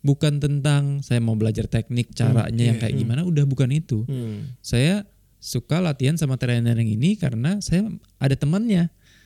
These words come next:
Speaker 2: Hmm.
Speaker 1: Jadi banyak orang yang lebih dari satu dua tahun
Speaker 2: Hmm.
Speaker 1: latihan sama satu tra-, trainer aja.
Speaker 2: Hmm.
Speaker 1: Karena di, bukan tentang teknik, bukan tentang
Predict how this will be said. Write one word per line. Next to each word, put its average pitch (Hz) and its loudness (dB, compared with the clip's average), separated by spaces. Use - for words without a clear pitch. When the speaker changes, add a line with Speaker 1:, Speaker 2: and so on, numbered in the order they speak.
Speaker 2:
Hmm. 104 -8
Speaker 1:
Jadi 165 0
banyak 147 0
orang 185 0
yang 123 0
lebih 117 2
dari 151 4
satu 123 -2
dua 107 0
tahun 123 2
Speaker 2:
Hmm. 170 0
Speaker 1:
latihan 117 2
sama 110 -2
satu - -2
tra-, 107 0
trainer 110 0
aja. 143 -2
Speaker 2:
Hmm. 113 -8
Speaker 1:
Karena 190 0
di, 202 -2
bukan 143 2
tentang 135 0
teknik, 127 -2
bukan 117 0
tentang 110 -2